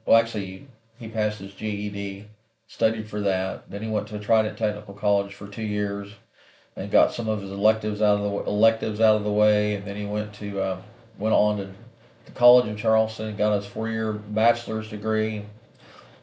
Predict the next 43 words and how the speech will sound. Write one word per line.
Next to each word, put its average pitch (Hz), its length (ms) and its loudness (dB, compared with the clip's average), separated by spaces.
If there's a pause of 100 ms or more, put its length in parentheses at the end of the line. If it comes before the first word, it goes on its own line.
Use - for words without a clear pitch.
(160)
And 104 100 -6
then 110 120 0
he, 110 240 -2
uh, 104 340 4
decided 117 400 4
he 117 80 -8
wanted 117 300 -2
to 110 60 -6
be 120 120 -2
an 120 80 -2
attorney, 135 460 2
and 110 80 -6
he 110 80 -6
went 117 240 -6
to 117 200 -6
a, 110 440 0
um, 104 160 -8 (840)
a - 60 -6
law 113 240 4
school 127 460 -2
in, 110 320 -6
um, 101 380 -4 (760)
Virginia. 110 600 -4 (600)
And, 104 400 -4
uh, 101 300 2
Washington 123 680 2
and 101 220 -6
Lee, 104 500 -6
I - 60 -4
believe, 98 320 -8
is 98 100 -14
the 95 160 -12
name 101 160 -6
of 98 100 -10
that 95 220 -2
college. 101 480 -2
And 90 120 -14
we 101 100 -8
went 104 220 -4
to 107 60 -6
his 104 200 -4
graduation 101 760 0
recently, 104 540 -6